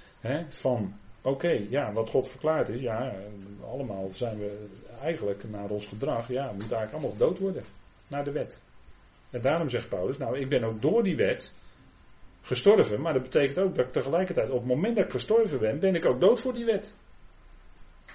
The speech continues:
En kan je hem dus nooit meer op, op, op iemand leggen die later weer tot leven is gewekt.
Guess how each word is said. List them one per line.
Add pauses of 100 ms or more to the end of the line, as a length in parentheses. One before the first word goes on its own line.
(360)
En
kan
je
hem
dus
nooit
meer
op, (100)
op,
op
iemand
leggen
die
later
weer
tot
leven
is
gewekt.